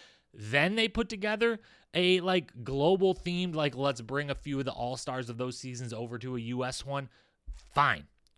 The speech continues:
great. But it doesn't feel like it's working at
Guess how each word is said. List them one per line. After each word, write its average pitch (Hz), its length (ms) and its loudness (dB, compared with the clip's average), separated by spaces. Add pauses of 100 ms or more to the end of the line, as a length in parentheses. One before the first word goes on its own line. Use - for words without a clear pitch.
great. 117 380 6 (500)
But 175 280 4 (720)
it 123 120 -8
doesn't 196 300 -2
feel 160 220 0
like 139 300 0
it's 117 180 -4
working 113 380 -6
at 104 160 -6